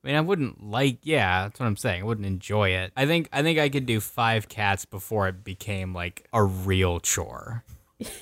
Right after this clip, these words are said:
Speaker 2: My threshold might be three cats.
Speaker 1: Three. I mean, I, I'm, I'm estimating. I've never drawn five cats in a row. <laughs>
Speaker 2: And I love, I love cats, and I love drawing, and I don't know why I don't like drawing cats, but I,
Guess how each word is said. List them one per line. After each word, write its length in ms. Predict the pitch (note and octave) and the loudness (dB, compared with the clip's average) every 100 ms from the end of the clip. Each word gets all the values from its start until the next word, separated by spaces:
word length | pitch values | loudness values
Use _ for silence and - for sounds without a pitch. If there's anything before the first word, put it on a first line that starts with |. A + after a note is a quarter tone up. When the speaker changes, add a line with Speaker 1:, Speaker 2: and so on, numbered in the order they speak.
| - - - D4+ - G#3+ F#3+ | -2 -2 2 0 2 -2 0
Speaker 2:
My 240 | A#3 C#4+ | 4 4
threshold 460 | - D4+ C#4+ C#4+ A#3+ | 4 2 4 2 2
might 240 | G3 F#3+ | 4 2
be 120 | G3 | 0
three 280 | F#3+ E3+ E3+ | -6 -8 -12
cats. 500 | - - - - - _ - | -12 -10 -12 -14 -20 _ -16
Speaker 1:
Three. 640 | - - - B2 B2 B2+ | -16 -16 -4 2 4 4
I 80 | C#3+ | 2
mean, 140 | D#3 | 0
I, 280 | C#3+ F3 G3+ - | 2 2 2 0
I'm, 300 | C#3+ F3+ F3+ - | 0 2 2 0
I'm 200 | E3 F#3 | 2 4
estimating. 560 | F#3+ F#3 D3+ G2+ F#2+ G2+ | 2 2 0 2 0 0
I've 140 | G#2 | 0
never 300 | B2 C3 C3+ | 2 2 0
drawn 360 | B2 C3+ F3 E3 | 2 2 4 2
five 400 | - F#2 F#2 - | 2 2 2 -2
cats 360 | - F2+ - | -2 -2 -2
in 100 | G#2 | -6
a 60 | F#2 | -6
row. 240 | F#2+ F#2+ A2 - - | -6 -6 -4 -4 -4
<laughs> 160 | - - | -4 -4
Speaker 2:
And 140 | A#3 | 0
I 80 | B3+ | 0
love, 300 | C#4+ E4 F4 - | 2 0 -2 -2
I 120 | B3 | 0
love 280 | C#4 E4+ F4+ | 2 2 -2
cats, 400 | - E4 D4+ - | -4 -2 -2 -6
and 120 | A#3 | -4
I 60 | A3+ | -2
love 280 | A#3 B3 B3 | 2 2 0
drawing, 460 | A3+ A3 G#3 F#3 | -2 0 2 0
and 60 | F#3+ | -2
I 40 | |
don't 260 | G3 G#3+ G#3+ | 0 -2 -2
know 140 | G#3+ | -2
why 340 | G#3+ G3+ F#3+ G3 | 0 0 0 0
I 100 | F#3 | -2
don't 340 | F#3 F3+ F3+ - | -4 -4 -6 -4
like 320 | G3 F#3+ - | -4 -6 -8
drawing 420 | - F#3+ F#3+ F#3 | -8 -2 0 0
cats, 560 | G3 G3 F#3+ C4 - - | -2 -4 -4 -4 -10 -12
but 180 | - G#3+ | -2 4
I, 160 | A3 | 4